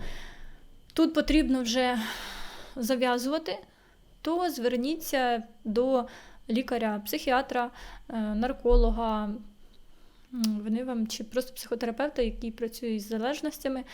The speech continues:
і вони вам допоможуть. Е, або є групи, е, групи, наприклад, е, ем, ну, самі різні там по темах, да, вони терапевтичні такі. Наприклад, е, група для, е, анонімних алкоголіків є.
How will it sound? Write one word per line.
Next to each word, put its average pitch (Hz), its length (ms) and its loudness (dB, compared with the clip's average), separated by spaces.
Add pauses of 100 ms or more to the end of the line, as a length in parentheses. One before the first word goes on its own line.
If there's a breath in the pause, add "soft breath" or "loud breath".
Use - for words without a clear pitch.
(360 loud breath)
і 320 260 -2
вони 262 220 -2
вам 277 160 -2
допоможуть. 262 800 -2 (520 loud breath)
Е, 277 40 -8
або 240 300 0
є 294 160 2
групи, 262 420 0
е, 262 120 0 (500 soft breath)
групи, 240 580 -2
наприклад, 233 580 -4
е, 214 300 -2 (500 loud breath)
ем, 214 500 -2 (1080 loud breath)
ну, 339 60 -4
самі 294 480 -2
різні 233 280 0
там 220 220 0
по 240 120 -4
темах, 208 360 0
да, 240 120 -2
вони 233 180 -4 (360)
терапевтичні 247 800 -2
такі. 226 300 -8 (340 loud breath)
Наприклад, 262 460 -2
е, 220 180 0
група 254 280 0
для, 220 380 0
е, 214 40 -2 (840 loud breath)
анонімних 247 520 0
алкоголіків 220 640 -2
є. 214 240 -2